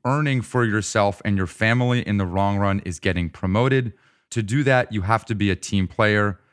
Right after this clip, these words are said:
the complete package. And you said this in the context of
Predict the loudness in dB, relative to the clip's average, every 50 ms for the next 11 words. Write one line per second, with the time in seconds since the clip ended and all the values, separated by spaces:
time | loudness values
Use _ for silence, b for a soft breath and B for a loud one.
0 | _ _ _ -12 -12 -8 -6 -8 -8 -6 -4 -4 -4 -4 -6 -6 -2 -2 -2 -2
1 | -2 -8 -12 -10 -12 -16 b b b b -2 0 0 0 0 2 0 0 2 2
2 | 2 0 0 0 -2 0 -2 -2 -2 0 0 0 0 2 0 -2 -2 0 0 0
3 | 0 0